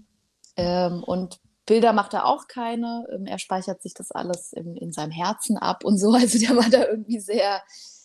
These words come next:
ähm, sehr, weiß ich nicht, wie sagt man denn, sehr einfach unterwegs, sehr, weiß ich nicht. Ich fand es irgendwie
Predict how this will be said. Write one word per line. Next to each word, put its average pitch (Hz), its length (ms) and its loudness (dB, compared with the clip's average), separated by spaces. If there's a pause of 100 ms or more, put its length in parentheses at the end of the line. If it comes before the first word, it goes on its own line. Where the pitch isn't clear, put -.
(220)
ähm, 165 920 -6 (260)
sehr, 165 580 -6 (640)
weiß 175 280 -4
ich 185 80 -6
nicht, 180 180 -12
wie 175 60 -12
sagt 185 240 -4
man 196 140 -2
denn, 160 180 -10
sehr 165 180 -2
einfach 196 340 -2
unterwegs, 160 840 -12
sehr, 165 520 -10 (800)
weiß 190 200 2
ich 190 60 -2
nicht. 165 100 -8
Ich - 40 -10
fand 277 160 4
es 294 120 -2
irgendwie 285 280 2